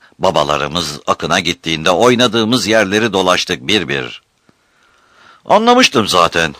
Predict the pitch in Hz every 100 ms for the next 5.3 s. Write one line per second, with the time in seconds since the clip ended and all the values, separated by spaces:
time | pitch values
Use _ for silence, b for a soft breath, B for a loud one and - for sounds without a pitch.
0 | - 180 165 170 156 151 147 139 90 -
1 | 80 76 65 b b - 185 170 170 143
2 | 160 - 151 147 120 135 - 82 69 -
3 | b b b 107 185 240 185 123 85 95
4 | 85 117 92 135 98 104 85 95 82 78
5 | 73 71 65